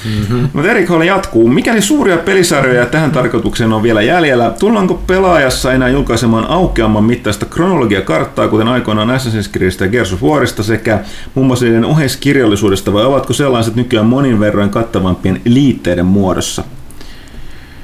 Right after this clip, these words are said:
No itse asiassa joo, siinä mielessä oot, Erik, oikeassa, että me sa-, jos, jos tällaisia isompia, äh, niin kuin sarjoja on vielä, mistä ei ole tehty liitteitä, mikä tuntuu, että me saatais tehtyä, niin luultavasti säästetään sinne.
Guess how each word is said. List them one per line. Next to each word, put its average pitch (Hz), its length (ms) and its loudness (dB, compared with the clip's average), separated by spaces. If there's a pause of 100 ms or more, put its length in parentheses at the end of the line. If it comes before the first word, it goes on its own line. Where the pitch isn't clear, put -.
(380)
No 135 80 0
itse 247 180 2
asiassa 208 180 2
joo, 233 280 4
siinä 240 200 4
mielessä 180 300 2
oot, - 140 -4 (160)
Erik, 147 300 2
oikeassa, 147 460 0
että 135 500 2
me 147 180 0
sa-, 180 200 0
jos, 175 440 0
jos - 460 -4 (240)
tällaisia 156 340 2
isompia, 139 680 2 (240)
äh, - 800 -14
niin 113 200 0
kuin 117 260 0
sarjoja 139 420 2
on 143 140 2
vielä, 110 200 2
mistä 107 360 0
ei 113 80 2
ole 110 80 -2
tehty 113 320 0
liitteitä, 113 520 2
mikä 98 200 0
tuntuu, 104 340 2
että 90 80 0
me 98 60 0
saatais 95 280 -2
tehtyä, 107 440 0
niin 95 120 0
luultavasti 127 340 -2
säästetään 92 500 -4
sinne. 95 480 0